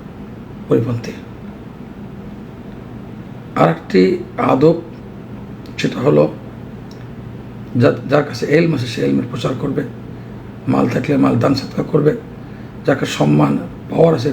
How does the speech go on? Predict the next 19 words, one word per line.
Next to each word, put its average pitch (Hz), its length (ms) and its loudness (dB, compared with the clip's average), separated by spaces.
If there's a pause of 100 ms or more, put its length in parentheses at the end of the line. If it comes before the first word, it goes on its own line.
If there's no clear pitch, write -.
পাওয়ারটাকে 147 340 0
ভালো 135 180 4
কাজে 139 160 2
ব্যবহার 147 220 2
করবে, 139 200 2
জনগণের 135 260 4
সেবায়, 160 340 2 (1400)
সুস্বাস্থ্য - 520 2
আছে, - 180 2
তাকে 143 280 -4
স্বাস্থ্য, - 400 -4
ভালো 151 140 8
কাজের 139 240 2
সেবায় - 340 2 (680)
রমজানে 131 360 4 (920)
ভালো 135 140 6
কাজে 127 160 4
ব্যবহার 135 260 4
করবে 127 260 2